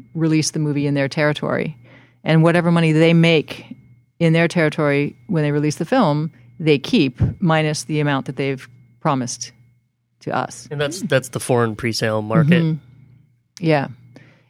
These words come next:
Speaker 1: And, you know, it's a, it's, it's slippery a little bit because, you know, there are certain territories that, you know, they say, "Well, pff, I did promise you that much, but it's not worth it to give you that much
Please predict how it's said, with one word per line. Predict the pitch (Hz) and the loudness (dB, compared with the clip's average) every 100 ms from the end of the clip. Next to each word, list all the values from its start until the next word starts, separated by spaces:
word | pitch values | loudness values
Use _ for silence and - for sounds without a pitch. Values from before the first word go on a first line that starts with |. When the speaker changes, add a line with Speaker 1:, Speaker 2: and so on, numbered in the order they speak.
| - | -4
Speaker 1:
And, | 175 175 175 180 175 180 - | 0 2 4 4 2 0 -4
you | 269 | 0
know, | 320 311 | 2 4
it's | 311 294 | 2 2
a, | 330 - - - - - _ _ _ _ _ _ _ _ _ _ _ | -2 -2 -16 -20 -20 -20 _ _ _ _ _ _ _ _ _ _ _
it's, | 226 240 - | 2 2 2
it's | 240 233 | 2 2
slippery | - - 240 220 220 233 233 - | -4 -2 2 4 4 2 0 -4
a | 202 | 2
little | 202 190 | 4 4
bit | 208 240 | 2 2
because, | 208 202 185 175 175 170 - - | -2 2 4 6 4 2 -2 0
you | 185 | 2
know, | 160 180 | 2 2
there | 180 175 170 170 | 2 4 4 4
are | 165 165 | 4 2
certain | 165 170 165 | 0 -2 0
territories | 175 160 170 170 180 | 0 0 0 -2 -2
that, | 165 156 - - - | -2 -4 -6 -20 -10
you | 175 | -6
know, | 151 151 | -4 -2
they | 156 | -4
say, | 151 156 | -2 -4
"Well, | 151 143 139 | 0 0 -2
pff, | - - - - | -6 -18 -20 -12
I | 135 | -8
did | 131 151 190 | -4 0 0
promise | - 143 143 | 0 -4 -4
you | 143 | -2
that | 139 | -2
much, | 151 151 - | -2 -4 -2
but | 143 - - - - _ _ _ | -2 -2 -10 -20 -20 _ _ _
it's | - 160 - - - | -2 -2 -2 -16 -6
not | 151 151 | -2 2
worth | 226 226 | 2 2
it | - - - - - - | -2 -10 -20 -20 -12 -4
to | 160 | -2
give | 143 | -2
you | 135 | -2
that | 131 131 | -2 -4
much | - - | -8 -8